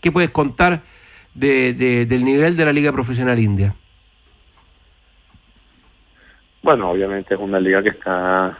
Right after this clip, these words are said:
Speaker 2: en crecimiento. Eh, no la puedo comparar con las, con las otras ligas que yo he jugado en mi carrera. Y bueno, el fútbol exótico ofrece una variante, eh, y el factor económico siempre es el,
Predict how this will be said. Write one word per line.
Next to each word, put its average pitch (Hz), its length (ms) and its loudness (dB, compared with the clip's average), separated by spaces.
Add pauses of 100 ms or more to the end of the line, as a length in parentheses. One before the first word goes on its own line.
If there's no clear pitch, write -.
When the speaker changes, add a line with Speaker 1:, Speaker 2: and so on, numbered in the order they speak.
Speaker 2:
en 101 80 -6
crecimiento. 95 720 -2 (320)
Eh, 82 320 -4 (100)
no 80 220 2
la 82 100 4
puedo 85 220 0
comparar 85 440 -2
con 90 160 -4
las, 82 180 -6 (200)
con 85 160 -10
las 80 80 -4
otras 85 300 -4
ligas 85 240 0
que 85 100 -4
yo 85 80 -2
he 80 40 -4
jugado 85 280 0
en 85 60 -8
mi 85 80 -12
carrera. 92 440 0 (1040)
Y 85 300 -6
bueno, 87 380 -4 (100)
el 90 140 -4
fútbol 87 320 2
exótico 87 840 -4 (240)
ofrece 85 500 -4
una 87 200 -4
variante, 85 920 0 (320)
eh, 80 460 -10
y - 60 -6
el 78 80 -6
factor 80 340 -4
económico 80 880 -2
siempre 80 380 -2
es - 40 -8 (200)
el, 82 340 -2